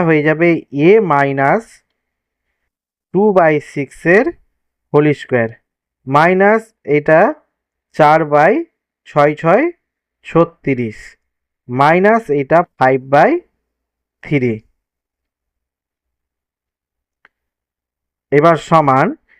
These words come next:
এখানে থ্রি, এইটা যা আছে a মাইনাস টু বাই সিক্স এর হোল স্কয়ার বসে গেল। এবার এখানে মাইনাস কমন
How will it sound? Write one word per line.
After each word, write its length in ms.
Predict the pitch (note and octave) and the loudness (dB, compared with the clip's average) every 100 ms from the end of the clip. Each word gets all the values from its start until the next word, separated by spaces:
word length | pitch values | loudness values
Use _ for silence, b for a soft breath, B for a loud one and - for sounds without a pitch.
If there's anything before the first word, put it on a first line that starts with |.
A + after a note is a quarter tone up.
| _ _ - C#3+ | _ _ -6 -2
এখানে 240 | F#3 F#3 F3+ | 0 0 -2
থ্রি, 280 | - F3 D#3+ B3+ E4+ _ _ _ _ _ - | -4 0 0 0 -4 _ _ _ _ _ -4
এইটা 260 | D3 E3+ G3 D3+ | -2 2 0 2
যা 140 | D#3 D3+ D3+ | 2 2 2
আছে 220 | D#3 F3 F3+ - D3 E3 | 0 -2 -4 -4 -2 2
a 20 | G#3+ F3+ D3+ | 2 0 -2
মাইনাস 500 | D3+ D3+ C#3+ E3 - - _ - | -2 -2 -2 -4 -6 -18 _ -8
টু 120 | F3 G3 F3 | -4 0 2
বাই 180 | D#3 D3+ - - | 2 0 -6 -10
সিক্স 260 | D3+ E3+ _ - C#3 | -10 -10 _ -6 0
এর 100 | E3 E3+ | 0 0
হোল 120 | D3 C#3+ C#3+ | -2 -4 -4
স্কয়ার 220 | - C#3+ B2+ | -2 -2 -2
বসে 200 | B2+ D3 D3 | -4 -2 2
গেল। 120 | E3+ A3+ - B B - | 2 0 -6 B B -4
এবার 140 | C#3 E3+ | 0 0
এখানে 180 | F#3 E3 | 0 0
মাইনাস 340 | D3+ E3 F3+ F3+ - | 0 0 -2 -4 -2
কমন 280 | D#3 D#3 D#3 | -2 0 -2